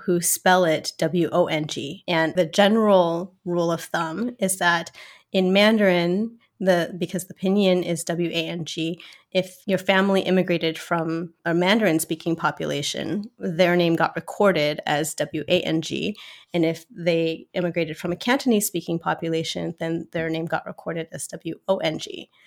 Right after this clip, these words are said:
And I'd say every person with this surname, the W A N G spelling,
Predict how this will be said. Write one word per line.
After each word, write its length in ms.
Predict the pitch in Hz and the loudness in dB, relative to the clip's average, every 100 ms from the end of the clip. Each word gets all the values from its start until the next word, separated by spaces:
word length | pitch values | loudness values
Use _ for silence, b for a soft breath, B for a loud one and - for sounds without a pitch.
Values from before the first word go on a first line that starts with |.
| b - | b -4
And 340 | 160 160 160 _ | -2 -2 -6 _
I'd 220 | 180 165 165 | -4 -4 -4
say 360 | - 170 165 - | -2 -2 -2 0
every 800 | 185 190 214 214 208 214 208 _ _ _ _ | -2 0 0 4 4 2 -2 _ _ _ _
person 500 | - 208 190 190 160 | -2 2 2 2 0
with 100 | 160 | -2
this 300 | 160 165 - - | -4 -2 -4 -4
surname, 760 | - 180 170 160 156 165 170 - | -4 -2 0 0 -2 -6 -8 -6
the 300 | 185 175 - | -4 -4 0
W 260 | 196 180 185 | 2 4 4
A 180 | 185 170 | 4 2
N 160 | 175 | 0
G 140 | 165 160 | 0 -2
spelling, 600 | - 165 147 147 160 | -2 -2 -2 -2 -2